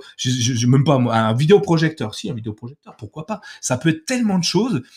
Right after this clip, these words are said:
qui remplacent quasiment toutes les connectiques à lui tout seul. Euh, aujourd'hui, je ne connais pas, vous, vous allez me dire que je me trompe évidemment, mais je ne connais pas de produit, de, de, de connectique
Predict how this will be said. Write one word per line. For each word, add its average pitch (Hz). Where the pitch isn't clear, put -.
qui 180
remplacent 196
quasiment 180
toutes 302
les 226
connectiques 208
à -
lui 185
tout 180
seul. 104
Euh, 120
aujourd'hui, 180
je 143
ne 185
connais 220
pas, 214
vous, 139
vous 120
allez 131
me 113
dire 131
que 101
je 95
me 131
trompe 185
évidemment, 160
mais -
je 131
ne 180
connais 220
pas 160
de 139
produit, 196
de, 127
de, 110
de 139
connectique 247